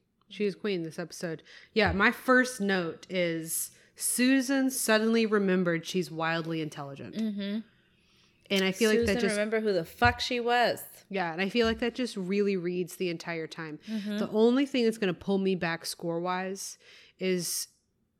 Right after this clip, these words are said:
Speaker 1: that they had her be this pugnacious, strong woman,
Speaker 2: Mm-hmm.
Speaker 1: and then the second she starts fighting with the Doctor, she caves.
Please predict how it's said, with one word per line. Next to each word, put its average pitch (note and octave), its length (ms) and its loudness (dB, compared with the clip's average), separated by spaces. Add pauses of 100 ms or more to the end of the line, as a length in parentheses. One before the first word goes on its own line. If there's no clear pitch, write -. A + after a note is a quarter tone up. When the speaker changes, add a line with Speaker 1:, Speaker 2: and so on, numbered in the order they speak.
Speaker 1:
that F#3 320 -2
they F3 180 0
had G3+ 400 2
her G#3+ 180 2
be F#3+ 440 -2
this E3+ 600 -4 (440)
pugnacious, F3+ 1400 -4 (680)
strong F#3+ 1040 2
woman, F#3 540 -2
Speaker 2:
Mm-hmm. F#3 360 -8 (120)
Speaker 1:
and G3 100 2
then G3 100 4
the F#3 80 2
second F#3+ 380 -4
she A3 100 -4
starts G3 260 -4
fighting F3 360 -2
with E3+ 120 -2
the E3+ 60 -8
Doctor, D#3+ 380 -6
she D#3+ 140 -10
caves. - 580 -14